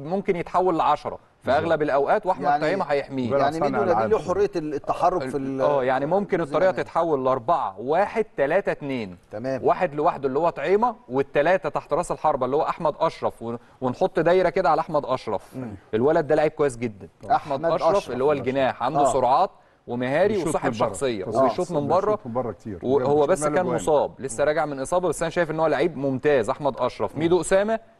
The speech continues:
Speaker 1: الوينج اليمين الشمال، يبقى احمد اشرف ناحيه اليمين وميدو اسامه ناحيه الشمال، وممكن يحصل
Speaker 2: آه.
Speaker 1: تبادل ادوار ما بينهم.
Speaker 3: وميدو
Speaker 2: آه.
Speaker 3: نبيل يا احمد كمان بيبقى
Speaker 2: معانا
Speaker 3: حمزة،
Speaker 2: مباراه
Speaker 3: حمزة
Speaker 2: اهلي
Speaker 3: الوسط.
Speaker 2: وبتروجيت دي يعني مباراه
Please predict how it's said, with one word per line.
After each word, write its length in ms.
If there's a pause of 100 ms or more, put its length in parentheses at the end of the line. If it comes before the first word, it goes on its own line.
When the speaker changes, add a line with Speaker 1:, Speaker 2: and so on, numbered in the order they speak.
(120)
Speaker 1:
الوينج 440
اليمين 380
الشمال، 480
يبقى 180
احمد 220
اشرف 280
ناحيه 240
اليمين 320
وميدو 300
اسامه 280
ناحيه 240
الشمال، 300
وممكن 320
يحصل 200
Speaker 2:
آه. 40
Speaker 1:
تبادل 360
ادوار 260
ما 100
بينهم. 240
Speaker 3:
وميدو 340
Speaker 2:
آه. 40
Speaker 3:
نبيل 260
يا 80
احمد 200
كمان 280
بيبقى 240
Speaker 2:
معانا 160
Speaker 3:
حمزة، 140
Speaker 2:
مباراه 440
Speaker 3:
حمزة 160
Speaker 2:
اهلي 120
Speaker 3:
الوسط. 160
Speaker 2:
وبتروجيت 360
دي 280
يعني 320
مباراه 500